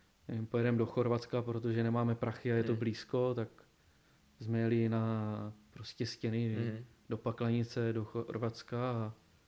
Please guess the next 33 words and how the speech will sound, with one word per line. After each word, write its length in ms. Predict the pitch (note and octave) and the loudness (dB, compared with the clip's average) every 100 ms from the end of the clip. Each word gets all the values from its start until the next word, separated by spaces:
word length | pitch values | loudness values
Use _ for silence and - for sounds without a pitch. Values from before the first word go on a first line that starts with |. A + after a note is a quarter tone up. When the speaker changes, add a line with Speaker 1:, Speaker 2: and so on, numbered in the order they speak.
| - | -10
Speaker 1:
jsou 160 | - | -6
to 120 | A2 B2 | 0 0
jako 500 | A#2 B2 A#2 A2 A2 | 2 2 2 0 -2
blbý 220 | A2+ A#2+ | -2 -2
sportovky, 560 | A#2+ - G#2+ A#2+ - B2+ | -2 -2 0 -2 0 0
když 180 | A#2+ A2+ | 0 -2
to 120 | A#2+ | -2
zjednoduším, 640 | A#2 A#2+ A#2 A2+ B2+ C#3 | 0 0 0 -2 0 2
ale 280 | C#3+ C#3+ C3+ - - - - - - _ _ _ _ _ _ - | 4 4 2 -4 -20 -20 -20 -20 -20 _ _ _ _ _ _ -2
je 80 | C3 | 2
tam 200 | C#3 C#3+ | 6 6
i 60 | |
stěna, 320 | C3+ - C#3+ | 4 2 2
co 140 | C3+ D3 | 2 2
má 160 | C#3 | 2
tři 180 | B2 C3+ | 0 -2
sta, 200 | - C3+ | -2 0
tři 140 | A#2+ A#2+ | 0 -4
sta 160 | - | -4
padesát 420 | B2 B2+ B2 B2+ B2 | 2 2 2 2 2
metrů 320 | A#2+ C3 C3 | 2 2 4
a 40 | |
vyřádíš 500 | A#2+ A#2 B2+ A#2+ A2+ | 4 2 2 0 -4
se, 140 | - G#2 | -6 -6
jo. 160 | G#2+ - | -6 -8
Takže 280 | A2 A2+ | -6 -2
Speaker 2:
Mhm. 60 | A#2 | 2
Speaker 1:
mně 100 | A#2+ | 2
šlo 340 | A#2 - C3+ C3 | -2 -2 0 -2
spíš 320 | - D3+ B2+ | -2 -2 0
o 60 | C3 | 2
ten 160 | C#3+ | 2
kolektiv, 640 | C3 B2 A2+ - B2+ - | 2 0 0 -4 -6 -6